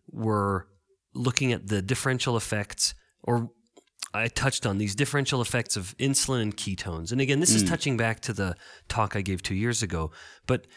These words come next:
Speaker 1: essentially within fat cells, especially the subcutaneous fat cells, so
Speaker 2: Right.
Speaker 1: the fat cells
Speaker 2: The
Speaker 1: that
Speaker 2: good
Speaker 1: we all
Speaker 2: fat.
Speaker 1: have.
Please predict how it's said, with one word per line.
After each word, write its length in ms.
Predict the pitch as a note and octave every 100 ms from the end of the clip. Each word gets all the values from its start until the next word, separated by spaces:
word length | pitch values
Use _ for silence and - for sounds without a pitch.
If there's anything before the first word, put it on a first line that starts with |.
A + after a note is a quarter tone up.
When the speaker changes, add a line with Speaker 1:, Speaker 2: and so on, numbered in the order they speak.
| -
Speaker 1:
essentially 640 | A#2+ - D3+ - B2 G#2+
within 500 | G#2+ A2 E3 E3+ F3 - - _ _
fat 380 | - - C3+ -
cells, 500 | - G2 E2+ F2+ G#2
especially 520 | - - C#3 - B2+
the 120 | G#2
subcutaneous 960 | - A2+ G2+ A2+ - A2 A2 B2 B2+ -
fat 300 | C#3 C3 -
cells, 340 | C3+ C3+ C#3
so 160 | - E2
Speaker 2:
Right. 80 | D#2+
Speaker 1:
the 60 |
fat 340 | - - A2 -
cells 260 | - A2 G#2+
Speaker 2:
The 40 |
Speaker 1:
that 40 | C3+
Speaker 2:
good 100 | G#2+
Speaker 1:
we 40 |
all 60 | A2
Speaker 2:
fat. 80 | A2+
Speaker 1:
have. 280 | A2+ G#2